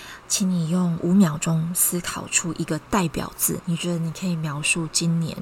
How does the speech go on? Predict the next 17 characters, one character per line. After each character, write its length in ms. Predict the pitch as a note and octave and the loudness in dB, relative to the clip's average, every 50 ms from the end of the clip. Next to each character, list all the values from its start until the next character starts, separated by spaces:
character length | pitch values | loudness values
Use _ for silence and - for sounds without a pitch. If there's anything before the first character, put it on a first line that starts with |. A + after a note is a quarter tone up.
| F#3 F3+ | -6 -4
目 200 | F#3 F#3 E3+ E3 | 0 2 2 2
前 220 | D#3 - - - - - | 2 2 0 -2 -4 -6
一 160 | D#3 D3+ D3+ | -4 -4 -2
月 180 | D#3+ D#3+ D3+ C#3+ | -2 -2 -2 -2
到 200 | - D3 D3 C#3+ | -4 -4 -6 -4
八 280 | - C#3 C3 C3+ C#3+ | -4 -4 -2 -2 -4
月 240 | D3 D3+ D3+ C#3 - - - - - | -4 -4 -4 -4 -6 -8 -10 -10 -8
为 200 | - - - - | -6 -6 -6 -4
止 240 | - - - D#2 C#2+ - - - - | -2 0 0 0 0 -4 -8 -14 -14
的 100 | - - | -10 -4
状 220 | - - - - - | -2 -2 -2 -2 -4
态。 160 | - - - - - - - - - - - - - - - - - - - - - - - - - - - - - - - - - - - - - - - - - - - - - - - - - - - - - - - - - - - - - - - - - - - - - | -6 -8 -8 -8 -8 -14 -20 -20 -20 -20 -20 -20 -20 -20 -20 -20 -20 -20 -20 -20 -20 -20 -20 -20 -20 -20 -20 -20 -20 -20 -20 -20 -20 -20 -20 -20 -20 -20 -20 -20 -20 -20 -20 -20 -20 -20 -20 -20 -20 -20 -20 -20 -20 -20 -20 -20 -20 -20 -20 -20 -20 -18 -18 -18 -20 -20 -20 -8 0
第 140 | D4+ D#4 D#4 | 4 6 6
二 80 | C#4+ | 6
个 100 | - G3+ | 4 2
步 160 | F3+ F#3+ F#3+ | 2 2 2
骤， 240 | E3+ - - F3 - | 2 2 0 -2 -2